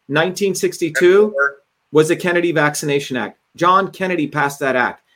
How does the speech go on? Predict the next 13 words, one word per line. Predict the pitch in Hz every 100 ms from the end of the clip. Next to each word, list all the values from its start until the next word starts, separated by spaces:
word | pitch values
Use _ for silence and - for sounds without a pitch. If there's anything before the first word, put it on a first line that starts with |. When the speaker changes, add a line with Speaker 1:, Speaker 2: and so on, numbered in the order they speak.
| _
Speaker 1:
Here's | - 190
a | 180
guy | 170
who | 156
was | 147
completely | 156 135 156 170 175
reckless, | 147 135 135 139 143 139
who | 123
got | 139 165
us | 156
into | 165 147 147 131 - _
multiple | 139 156 156 156 180
wars | 143 135 127 139